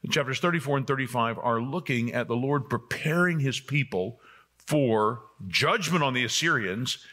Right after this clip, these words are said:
and deliverance of themselves. So, as you look at Isaiah, let me just give you a quick reminder of who he is. He's a prophet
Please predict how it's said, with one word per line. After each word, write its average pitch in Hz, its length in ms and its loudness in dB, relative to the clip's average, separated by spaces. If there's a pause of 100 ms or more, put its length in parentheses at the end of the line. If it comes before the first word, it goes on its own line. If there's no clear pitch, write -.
(280)
and 131 200 0
deliverance 127 1200 0
of 113 140 2
themselves. 107 880 0 (720)
So, 135 440 2
as 139 200 0
you 131 100 -2
look 170 220 0
at 208 80 4
Isaiah, 147 420 2
let 139 180 0
me 143 100 0
just - 460 -4
give 131 140 0
you 135 120 0
a 123 40 0
quick 147 260 -2
reminder 127 840 2
of 107 420 -2
who 123 260 2
he 127 160 4
is. 92 140 -2
He's 95 140 -10
a 95 40 -8
prophet 139 500 -4